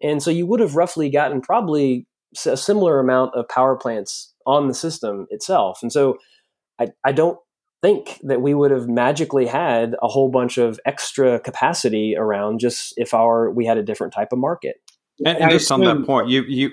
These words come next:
Speaker 2: you mentioned, you mentioned before this idea of the, what do you call it, the out-of-market payment. So, I mean, that would be one way to sort of almost blend the, blend the concepts where you'd have a, a market for electricity, but you would be paying, it seems, if I'm understanding the concept right,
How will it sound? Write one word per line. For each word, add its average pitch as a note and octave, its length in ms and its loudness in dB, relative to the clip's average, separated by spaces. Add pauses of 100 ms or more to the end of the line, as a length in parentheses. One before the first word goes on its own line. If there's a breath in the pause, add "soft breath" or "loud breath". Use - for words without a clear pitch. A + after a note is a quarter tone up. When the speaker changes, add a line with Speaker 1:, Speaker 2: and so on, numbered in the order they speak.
Speaker 2:
you C3 200 2
mentioned, B2+ 680 2
you A#2 160 -2
mentioned A#2 440 0
before G#2+ 380 0
this F#2+ 180 -2
idea G2 320 2
of F2 80 -4
the, F#2+ 380 0 (340 soft breath)
what G#2 140 -4
do G2 60 -2
you F#2+ 40 -6
call G2+ 220 0
it, F2+ 60 -6
the G2 160 -4
out-of-market G2 640 0
payment. F#2 460 -6 (220)
So, A2 360 -2
I B2+ 60 0
mean, C3 120 2
that D#3 180 2
would D#3 100 0
be C#3 100 2
one B2 260 2
way A#2+ 140 4
to G#2 80 -6
sort A2 180 -2
of - 80 -4
almost A2 320 -2
blend A2 360 0
the, - 160 -6
blend A#2 280 0
the G#2 60 -2
concepts G#2 500 -4
where G2+ 80 -4
you'd G2 120 -6
have G#2 420 -2 (100)
a, G#2 200 -2 (500 soft breath)
a G#2 80 0
market B2 640 0 (360)
for A#2+ 340 2
electricity, G#2+ 640 0
but G#2 300 -2
you A2+ 240 -4
would A2+ 380 0
be A2+ 180 -4
paying, G#2+ 560 -2
it G2+ 140 -8
seems, - 320 -4
if - 160 -4
I'm A2+ 160 0
understanding G#2+ 380 -2
the F#2+ 60 -6
concept A2+ 420 -4
right, F#2 200 -4